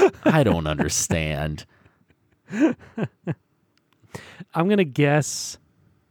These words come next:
Speaker 1: look, I don't know why, maybe we should look into it, but you look at the, uh, look at the Richter scale, they're both seven point eights.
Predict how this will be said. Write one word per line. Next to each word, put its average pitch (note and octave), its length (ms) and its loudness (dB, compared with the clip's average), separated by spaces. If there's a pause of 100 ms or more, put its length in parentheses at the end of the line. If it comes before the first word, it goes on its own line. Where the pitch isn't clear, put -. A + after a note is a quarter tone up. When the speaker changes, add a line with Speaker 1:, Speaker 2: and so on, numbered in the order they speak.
(160)
Speaker 1:
look, B2 360 -4 (380)
I F3 60 0
don't C#4+ 140 4
know G#3 60 8
why, C#3+ 560 4 (380)
maybe F3+ 240 2
we G3+ 80 6
should - 140 -2
look D3+ 180 2
into D3+ 260 4
it, D3+ 160 2
but C#3 280 2 (800)
you E3+ 140 2
look F#3+ 180 2
at G#3 140 2
the, D3 220 4
uh, C3+ 140 2 (200)
look G3 160 -2
at B3+ 60 -2
the F#3 60 0
Richter C#3 300 0
scale, A#2+ 300 -4
they're B2 100 0
both C#3 260 0
seven B2+ 340 -4
point A#2 280 -6
eights. G2+ 400 -10